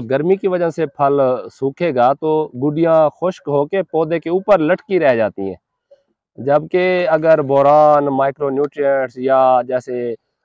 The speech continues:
रस चूसने वाले कीड़ों का हमला ज़्यादा होता है तो उस वक्त अक्सर जो है वो नीचे गिर जाती हैं फ़ौरन, जबकि इसमें आपको अक्सर सूखी हुई जो गुडियाँ हैं वो पौधे के ऊपर मिलेंगी, जब गर्मी की वजह से ऐसा मसला आता है। बाकी जो टींडे हैं माशाल्लाह वो जानदार हैं,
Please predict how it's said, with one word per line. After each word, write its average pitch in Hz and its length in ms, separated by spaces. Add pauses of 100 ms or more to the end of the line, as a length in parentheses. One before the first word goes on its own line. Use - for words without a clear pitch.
(100)
रस 127 200
चूसने 131 280
वाले 117 220
कीड़ों 151 280
का 151 120
हमला 139 200
ज़्यादा 123 240
होता 120 200
है 135 40
तो 156 80
उस 170 140
वक्त 160 180
अक्सर 170 360
जो 135 120
है 131 80
वो 165 140
नीचे 180 280
गिर 139 200
जाती 113 260
हैं 113 80
फ़ौरन, 120 320 (720)
जबकि 143 280
इसमें 170 300
आपको 156 300
अक्सर 170 260
सूखी 202 400
हुई 180 180
जो 143 140
गुडियाँ 127 360
हैं 160 120 (520)
वो 151 80
पौधे 170 360
के 165 80
ऊपर 196 320
मिलेंगी, 131 380
जब 147 240
गर्मी 165 280
की 170 120
वजह 135 220
से 131 140
ऐसा 120 200
मसला 110 320
आता 92 240
है। 87 60 (480)
बाकी 135 260
जो 160 140
टींडे 170 320
हैं 180 80
माशाल्लाह 165 480
वो 156 200
जानदार 123 560
हैं, 151 160